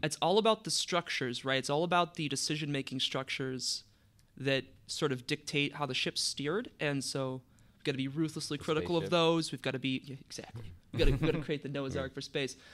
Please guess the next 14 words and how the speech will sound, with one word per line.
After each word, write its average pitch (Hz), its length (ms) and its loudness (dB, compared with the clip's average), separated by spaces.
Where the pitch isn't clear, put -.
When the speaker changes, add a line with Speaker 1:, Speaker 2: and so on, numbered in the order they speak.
Speaker 1:
No, 180 100 0
but 190 80 0
I 190 60 8
think 202 180 2
it's, - 220 0
it 165 120 2
really 185 140 4
comes 160 240 -2
down 147 220 4
to 143 120 -4
the, 131 300 -2
the 151 60 0
decision-making 143 640 2
structure - 640 -2